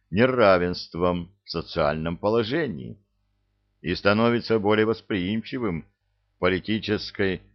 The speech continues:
мобилизации благодаря бурным темпам роста населения и урбанизации.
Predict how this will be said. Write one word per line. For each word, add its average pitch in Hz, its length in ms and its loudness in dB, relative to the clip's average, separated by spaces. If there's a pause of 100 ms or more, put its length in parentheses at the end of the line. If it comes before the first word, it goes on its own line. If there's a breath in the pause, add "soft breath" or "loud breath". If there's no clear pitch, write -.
(160)
мобилизации 78 1160 -2
благодаря 95 440 0
бурным 92 500 -2
темпам 87 460 -2
роста 101 640 -4 (340)
населения 87 1040 -4 (380)
и 110 140 0
урбанизации. 87 1400 -4